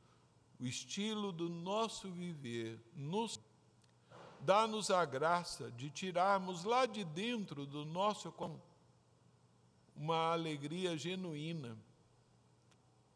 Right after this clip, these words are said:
uma alegria que não é alimentada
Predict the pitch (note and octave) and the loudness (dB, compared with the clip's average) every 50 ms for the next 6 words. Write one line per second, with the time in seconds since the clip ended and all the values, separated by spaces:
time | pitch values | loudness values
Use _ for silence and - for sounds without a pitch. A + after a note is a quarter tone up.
0 | _ _ _ - - D#3 E3 F3 F3 F3+ F3+ F3+ F3+ F3 E3+ D#3 C#3 C#3+ D3 E3+ | _ _ _ -14 -8 0 4 6 6 8 8 6 4 4 0 -2 -2 -2 -4 -2
1 | F3+ F3+ F3 E3 E3+ - F3 F3+ F3 F3 E3+ D#3+ D#3 D3 C#3+ D#3 E3 E3+ E3+ E3 | 0 0 -2 -2 -4 -6 -8 -6 -4 -4 -4 -6 -6 -6 -2 0 0 0 0 0
2 | D#3+ D#3+ E3 E3 D#3+ D#3 D3 D3+ D3+ D3+ C#3+ C3+ B2+ B2 A#2+ - D3 D3 D#3 D#3+ | 2 2 4 4 4 4 2 0 -4 -4 -4 -6 -6 -6 -4 0 2 4 4 4
3 | D#3 D3 C#3+ C3 A#2+ A2+ | 4 2 -2 -8 -10 -10